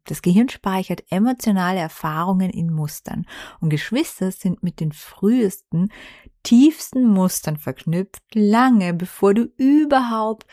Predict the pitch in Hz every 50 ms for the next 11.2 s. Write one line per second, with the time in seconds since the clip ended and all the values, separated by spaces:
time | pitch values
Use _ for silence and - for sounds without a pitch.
0 | - - - _ _ 185 175 - 196 214 214 - - - 226 214 196 185 180 180
1 | 180 185 185 - - 165 160 165 - - - 156 151 - - 143 143 143 - -
2 | 151 147 - _ - 165 147 156 147 147 143 139 143 147 _ 196 190 196 208 220
3 | 226 226 214 202 202 196 185 180 160 156 156 160 165 160 - - - - 160 156
4 | - 143 - - - - - - - - - 139 - - - - - 127 139 139
5 | 147 139 - - - - - - - - - - - - - - - _ - _
6 | _ _ - - - - - - - - - 170 165 165 170 165 - _ - -
7 | 240 262 269 247 208 180 175 - - 160 156 156 156 147 - - - - 190 233
8 | 311 - - - - 185 175 175 175 175 170 - - 69 - 190 208 - - 170
9 | 160 175 - - - 165 - - - 170 190 208 - - - 170 170 175 - 170
10 | - - - - - - 170 156 147 151 147 - 160 151 - 151 156 - - -
11 | - - -